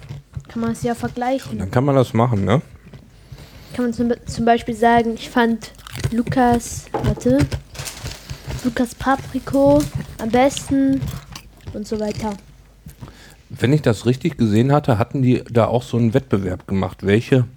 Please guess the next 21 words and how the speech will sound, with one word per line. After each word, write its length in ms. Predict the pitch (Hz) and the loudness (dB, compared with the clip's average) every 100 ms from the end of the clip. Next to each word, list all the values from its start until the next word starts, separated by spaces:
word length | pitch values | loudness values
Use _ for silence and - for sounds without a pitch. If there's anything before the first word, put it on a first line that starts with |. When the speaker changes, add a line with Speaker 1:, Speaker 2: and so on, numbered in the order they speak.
| - _ - | -20 _ -4
Speaker 2:
am 160 | 104 | 0
besten 340 | 104 117 - 104 | 2 0 -4 -4
schmecken, 400 | - 110 - 165 | 0 -2 0 -2
und 120 | 120 | 0
die 140 | 110 | 0
wollten 260 | 123 135 123 | 0 0 0
sie 80 | 113 | 2
dann 240 | 113 117 | 2 0
produzieren. 680 | - 113 104 - 104 92 - - - - - - _ - | 0 -2 -2 -2 0 0 -4 -16 -20 -20 -20 -20 _ -4
Vielleicht 280 | - 113 - | 2 2 2
hatten 300 | 131 127 123 | 2 2 2
die 100 | 117 | 2
Lukas 460 | 120 135 135 127 - - - | 2 2 0 0 -8 -20 -6
Paprikano 680 | 120 - 117 - 120 127 | -4 -2 -4 0 2 2
gewonnen, 420 | 113 107 127 156 175 - - - - - - - - - - - - - _ - - - - | 2 2 2 2 0 -6 -18 -18 -18 -20 -20 -20 -20 -20 -20 -20 -20 -20 _ -18 -18 -16 -10
weil 200 | 101 110 | 0 0
zumindest 440 | - 120 120 113 - | 2 2 4 2 4
hier 200 | 123 170 | 4 6
bei 100 | 117 | 4
unserem 360 | 123 170 120 | 2 2 2
Penny 340 | - 101 123 | 0 0 2